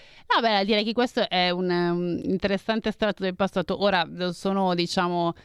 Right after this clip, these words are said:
eh, favorevole a contrattare quante tasse si devono pagare, ribadisco, ehm, perché secondo me non, cioè, nel senso, ci sono delle regole, vanno rispettate, si deve pagare. Però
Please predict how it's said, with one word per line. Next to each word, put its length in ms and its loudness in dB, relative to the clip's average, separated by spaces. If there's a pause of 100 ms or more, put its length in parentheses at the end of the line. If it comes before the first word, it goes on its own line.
(200)
eh, 440 -2
favorevole 540 2
a 160 0
contrattare 840 -2
quante 280 -2
tasse 380 -2
si 40 0
devono 340 0
pagare, 580 -2
ribadisco, 800 -6
ehm, 1300 -4
perché 240 -8
secondo 360 -2
me 140 0
non, 360 -2
cioè, 140 -8
nel 120 -6
senso, 280 -8
ci 100 -8
sono 240 -4
delle 180 2
regole, 380 0
vanno 200 0
rispettate, 580 -4
si 100 -8
deve 200 -6
pagare. 440 -2 (360)
Però 180 2